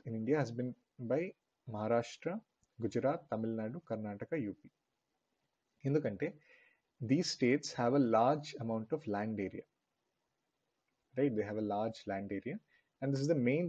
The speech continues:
reason why manufacturing activity is in these five states. However, what is of concern is other states are also there. They also have large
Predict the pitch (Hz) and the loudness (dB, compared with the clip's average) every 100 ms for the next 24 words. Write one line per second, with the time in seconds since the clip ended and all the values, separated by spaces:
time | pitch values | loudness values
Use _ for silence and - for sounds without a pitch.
0 | 139 113 147 269 - 127 127 117 120 127 | 0 -2 -2 -6 -2 0 2 0 0 -2
1 | 117 - 113 104 107 110 160 - 104 104 | -2 -4 -6 -6 -8 -4 -4 -4 -6 -8
2 | - 98 95 - _ - - _ _ _ | -8 -10 -10 -14 _ -20 -20 _ _ _
3 | _ _ _ _ _ _ - 143 170 117 | _ _ _ _ _ _ 0 4 4 2
4 | 113 - _ _ _ _ _ 120 127 165 | -4 -6 _ _ _ _ _ 0 0 0
5 | 185 180 127 120 - 156 147 - _ _ | -4 -2 -2 0 0 0 -2 -6 _ _
6 | _ _ _ - 131 160 196 - 156 151 | _ _ _ -4 2 2 2 2 2 2
7 | 143 127 117 - 120 127 110 113 110 135 | 4 4 4 0 -2 0 2 2 2 -2
8 | 123 110 107 110 | -2 0 0 -2